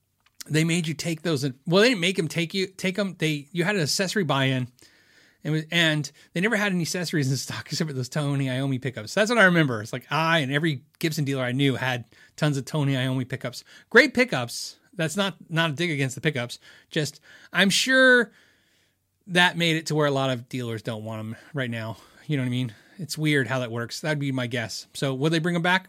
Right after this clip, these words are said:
I don't know. Remember, it, it only matters on sales for those, you know, for those companies. If they sold, they'll bring 'em back. If they don't sell, they don't bring 'em back.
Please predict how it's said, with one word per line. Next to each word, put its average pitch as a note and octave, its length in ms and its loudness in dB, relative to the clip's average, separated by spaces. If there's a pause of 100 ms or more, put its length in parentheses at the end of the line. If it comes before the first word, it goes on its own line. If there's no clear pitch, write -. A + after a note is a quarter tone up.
I D#3 40 -2
don't C#3 200 0
know. B2 160 -4 (1300)
Remember, C3+ 240 2
it, B2 180 -6
it E3+ 180 -4
only A3+ 200 2
matters E3 320 2
on C3 100 0
sales G2+ 480 -6
for A#2 120 -8
those, G#2 340 -12
you B2 100 -6
know, G#2 160 -12
for - 120 -14
those A#2+ 120 -10
companies. A2+ 520 -12
If C3+ 100 -18
they C#3+ 100 -8
sold, E3 340 -4
they'll C#3 180 -4
bring D3 180 -4
'em C3 80 -2
back. C3 260 -4
If B2+ 80 -18
they B2+ 80 -8
don't B2 200 -8
sell, B2+ 180 -4
they A#2+ 100 -6
don't A#2 140 -12
bring A2+ 160 -12
'em A2 80 -10
back. G#2 320 -16